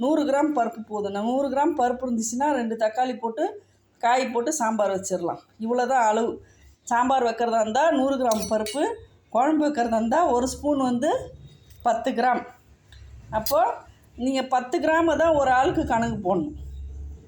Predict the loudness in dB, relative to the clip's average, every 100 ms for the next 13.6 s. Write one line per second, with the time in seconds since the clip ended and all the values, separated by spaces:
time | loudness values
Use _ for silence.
0 | -20 -20 -20 -20 -4 -4 -4 -2 0 2
1 | 2 2 2 2 2 0 -2 0 0 2
2 | 2 2 2 2 2 2 2 2 0 -2
3 | -2 -4 -10 -18 _ _ _ _ _ _
4 | _ _ _ 2 4 4 4 4 4 2
5 | 2 2 2 2 2 2 2 2 -2 -6
6 | -6 -10 -2 2 2 2 0 2 0 2
7 | 2 4 4 4 2 0 0 0 -4 -8
8 | -10 _ _ _ _ _ _ -2 0 0
9 | 0 2 2 2 0 2 2 2 2 2
10 | 4 2 2 0 -2 -2 -6 -6 -10 -10
11 | -4 0 2 2 0 0 -4 -10 _ -20
12 | _ _ _ _ _ _ -20 _ _ _
13 | -8 -6 -4 0 4